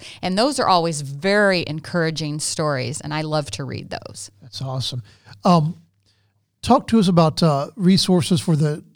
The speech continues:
Speaker 2: for times of, of changing, and, you know, uh, what resources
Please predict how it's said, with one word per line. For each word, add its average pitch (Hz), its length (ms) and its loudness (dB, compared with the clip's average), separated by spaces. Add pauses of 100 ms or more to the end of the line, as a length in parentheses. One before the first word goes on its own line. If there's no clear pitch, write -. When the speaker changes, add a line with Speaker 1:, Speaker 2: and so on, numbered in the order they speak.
(100)
Speaker 2:
for - 100 -14
times 170 380 4
of, 147 120 0
of 156 160 -2
changing, 151 640 2
and, 147 320 0
you 180 120 2
know, 147 240 0 (480)
uh, 143 240 -6 (960)
what 214 200 2
resources 190 640 2